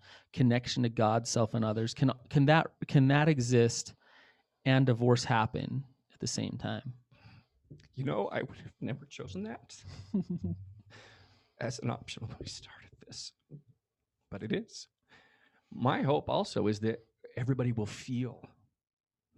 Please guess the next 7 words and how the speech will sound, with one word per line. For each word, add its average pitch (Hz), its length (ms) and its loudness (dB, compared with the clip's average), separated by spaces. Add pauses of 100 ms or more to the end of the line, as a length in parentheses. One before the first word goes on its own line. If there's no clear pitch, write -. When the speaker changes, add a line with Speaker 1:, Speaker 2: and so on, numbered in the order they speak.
(2500)
Speaker 2:
the - 180 -8
earnestness, 185 600 -6 (400)
the 123 200 -12
earnestness 135 640 -10 (1700)
and 131 500 -8 (360)
the 123 140 -4
emotion 120 680 -2